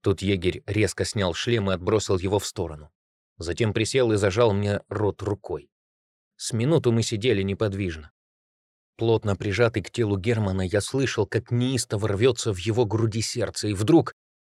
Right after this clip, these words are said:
опять ржание. На этот раз я услышал его очень хорошо, и, судя по реакции Германа, он услышал то же самое.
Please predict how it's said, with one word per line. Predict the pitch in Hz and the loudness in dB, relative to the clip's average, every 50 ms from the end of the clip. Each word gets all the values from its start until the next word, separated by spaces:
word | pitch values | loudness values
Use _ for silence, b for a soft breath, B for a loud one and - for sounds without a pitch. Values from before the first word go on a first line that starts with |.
| _ _ _ _ | _ _ _ _
опять | 95 90 - 110 92 - - | -6 -4 -2 -2 -4 -4 -4
ржание. | - - 98 82 85 104 92 78 73 71 69 _ _ _ _ _ _ _ _ _ _ _ _ _ _ _ - | -4 -4 -2 -2 -2 -2 -4 -4 -6 -10 -16 _ _ _ _ _ _ _ _ _ _ _ _ _ _ _ 0
На | 113 120 | 2 2
этот | 117 120 104 - | 4 2 4 6
раз | 120 120 110 - | 6 6 6 4
я | 113 101 | 4 2
услышал | 104 - - 131 127 110 - 110 101 | 2 4 2 2 2 2 2 0 0
его | 98 104 101 107 110 | 2 2 2 4 4
очень | 113 110 - - 104 98 | 4 4 2 0 -4 -4
хорошо, | - - 104 107 104 - - 135 123 104 | -2 -2 -2 -2 -2 0 0 0 0 0
и, | 90 | 0
судя | - - 127 117 98 101 | -2 -4 -4 -2 -2 -2
по | - - | -2 -2
реакции | 104 101 113 120 110 - - - 107 | 0 0 0 0 -2 -2 -6 -6 -6
Германа, | 90 87 104 131 127 113 104 98 98 104 | -4 -2 0 2 2 2 2 0 0 0
он | 117 120 113 | 2 2 2
услышал | 110 101 - 131 139 123 - 120 110 | 0 0 0 0 0 0 0 -2 -2
то | - - 123 113 | 0 0 0 0
же | - 127 | 0 0
самое. | 120 - - 165 135 113 92 80 76 | -2 -2 -2 -2 -2 -2 -4 -6 -8